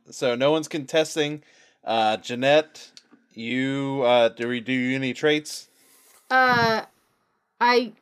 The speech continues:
Speaker 2: I think so. I mean, I kind of just strong-armed, uh, George Michael to move to the other side of the planet.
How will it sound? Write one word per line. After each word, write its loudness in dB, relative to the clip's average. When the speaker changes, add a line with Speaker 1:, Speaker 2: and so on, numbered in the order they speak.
Speaker 2:
I -2
think -6
so. 0
I 2
mean, -2
I -2
kind -2
of -4
just -4
strong-armed, 2
uh, 0
George -2
Michael -2
to -2
move -2
to -6
the -6
other 0
side -2
of -4
the -6
planet. -6